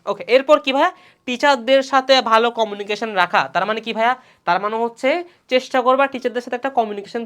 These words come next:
তৈরি করা ভালো, জানো? কারণ দেখো, কারণ ধরো তোমার যদি কোনো একটা প্রবলেম ফেস করো, সাপোজ ধরো তুমি একটা টপিক বুঝতে পারছো না, তো সেই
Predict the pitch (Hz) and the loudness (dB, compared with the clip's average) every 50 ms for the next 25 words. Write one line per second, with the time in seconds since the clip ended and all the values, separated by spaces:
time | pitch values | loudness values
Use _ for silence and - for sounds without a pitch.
0 | 226 208 185 170 160 160 160 160 151 160 160 156 147 135 - _ _ _ _ _ | -6 -6 -6 -4 -4 -4 -4 -4 -4 -4 -4 -6 -6 -8 -12 _ _ _ _ _
1 | - 202 247 320 403 - _ _ _ _ - 196 220 262 277 254 196 170 - 151 | -2 0 0 0 0 -2 _ _ _ _ 0 0 2 2 0 0 -2 -2 -4 -6
2 | - - 165 180 220 233 226 233 254 247 - 208 220 226 214 247 247 - 233 233 | -4 -2 -2 -2 -2 -2 -4 -4 -4 -4 -2 -2 -2 -4 -4 -6 -6 -4 -4 -4
3 | 233 254 254 - - 196 190 180 180 247 254 240 214 220 196 196 - - 156 139 | -2 -4 -8 -4 0 0 2 2 2 0 -2 0 -2 -2 -4 -4 -6 -6 -6 -6
4 | 127 - _ _ _ _ - 196 208 - 311 330 311 233 240 262 233 226 233 226 | -8 -10 _ _ _ _ 2 2 2 4 2 2 2 4 2 2 2 0 -2 -2
5 | 233 233 233 247 233 233 220 220 262 240 202 202 226 220 - - 254 233 214 180 | -2 -2 -2 -2 0 -2 -2 -2 -4 -6 -6 -8 -10 -8 -6 -4 -2 0 0 -2
6 | - - - 170 139 127 - _ _ _ _ - 226 220 - 247 | -4 -6 -10 -8 -8 -10 -12 _ _ _ _ -10 -6 -4 -2 0